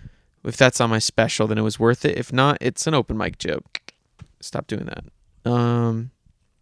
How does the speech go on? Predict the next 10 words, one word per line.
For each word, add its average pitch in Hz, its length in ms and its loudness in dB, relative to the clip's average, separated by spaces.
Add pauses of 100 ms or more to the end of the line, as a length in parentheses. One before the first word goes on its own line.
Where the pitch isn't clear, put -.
(1120)
this 120 180 -2
looks 113 160 -2
like 113 100 0
a 117 100 2
thorough 107 460 -4
mental 98 300 -8
breakdown. - 460 -14 (500)
I 160 100 2
need 214 180 2
water. 123 520 0